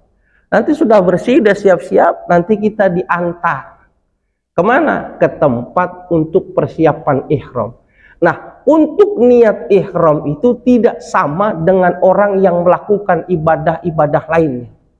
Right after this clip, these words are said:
Orang yang mau niat sholat, maka datang di mana saja tempat dia sholat,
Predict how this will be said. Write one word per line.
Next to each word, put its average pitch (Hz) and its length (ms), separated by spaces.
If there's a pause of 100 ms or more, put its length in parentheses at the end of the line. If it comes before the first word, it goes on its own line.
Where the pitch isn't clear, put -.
(760)
Orang 269 400
yang 240 240
mau 233 160
niat 233 400
sholat, 190 560
maka 214 240
datang 233 560
di 220 160
mana 226 240
saja 226 400
tempat 196 400
dia 170 160
sholat, 196 400